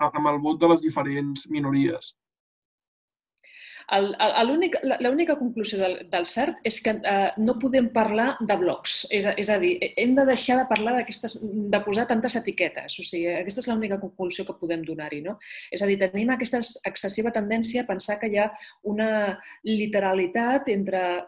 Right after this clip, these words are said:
Speaker 2: raça que tinguis i vots que fas, no? I que realment, eh, bueno, doncs estem ve-, estem veient que, per exemple, eh, bueno, el que et comentava abans,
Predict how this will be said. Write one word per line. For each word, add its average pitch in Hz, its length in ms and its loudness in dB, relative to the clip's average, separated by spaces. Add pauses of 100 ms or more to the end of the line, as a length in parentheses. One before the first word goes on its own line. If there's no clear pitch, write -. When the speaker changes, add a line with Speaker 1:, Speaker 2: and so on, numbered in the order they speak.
Speaker 2:
raça 220 320 0
que 226 160 -4
tinguis 226 320 0
i 226 80 0
vots 190 240 -2
que 180 160 -6
fas, 139 400 -8
no? 226 240 -4
I 202 160 -4
que 185 240 -4
realment, 208 480 -2
eh, 165 320 -6
bueno, 175 240 -12
doncs 190 160 -10
estem 202 240 -8
ve-, - 80 -8 (160)
estem 214 320 -6
veient 226 320 -4
que, 214 80 -4
per 180 160 -4
exemple, 214 400 -8
eh, - 640 -10
bueno, 175 240 -6
el 220 80 -12
que 185 80 -4
et - 80 -16
comentava 180 400 -6
abans, 147 320 -6